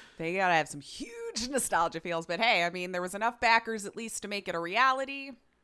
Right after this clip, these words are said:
We'll see what happens from here on out. Uh, the last little quickie I have, just because it was interesting to me, and it's a game that I'm looking forward to, Yakuza Like a Dragon.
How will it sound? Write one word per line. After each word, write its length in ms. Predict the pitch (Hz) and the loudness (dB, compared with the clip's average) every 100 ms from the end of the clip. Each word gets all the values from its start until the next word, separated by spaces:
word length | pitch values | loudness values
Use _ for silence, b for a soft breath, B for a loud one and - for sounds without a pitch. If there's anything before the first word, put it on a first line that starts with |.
| _ _ _ _ _ | _ _ _ _ _
We'll 120 | 160 | -6
see 160 | 156 165 | -2 2
what 140 | 165 | 4
happens 340 | 156 143 156 151 | 6 4 2 -4
from 160 | 151 | -6
here 220 | 151 135 139 | -6 -4 -2
on 160 | 139 | 0
out. 400 | 123 101 71 - - _ _ B B B B | 0 -2 -4 -8 -16 _ _ B B B B
Uh, 640 | - 160 160 160 160 160 165 B B | -2 2 4 4 6 4 2 B B
the 60 | 311 | 8
last 240 | 427 381 | 10 10
little 160 | 302 269 | 4 0
quickie 260 | 254 240 226 | 0 0 2
I 100 | 220 | 4
have, 460 | 226 208 214 208 | 4 6 4 2
just 220 | - 190 | -6 -6
because 340 | - 190 175 175 | -4 0 0 0
it 60 | |
was 160 | 165 185 | -2 -4
interesting 500 | - 180 208 - 196 | -6 -6 -6 -8 -8
to 60 | 180 | -8
me, 140 | 170 | -8
and 80 | 170 | -8
it's 100 | 175 | -8
a 40 | |
game 200 | 175 170 | -6 -6
that 100 | 175 | -2
I'm 140 | 151 160 | -2 -2
looking 300 | 165 175 165 | -6 -8 -8
forward 340 | - 156 156 | -4 -4 -4
to, 140 | - 165 | -6 -6
Yakuza 480 | 160 165 175 170 185 | -6 -6 -6 -4 -4
Like 200 | 170 180 | -4 -4
a 60 | |
Dragon. 680 | 208 180 160 156 196 247 | -4 0 0 0 -4 -6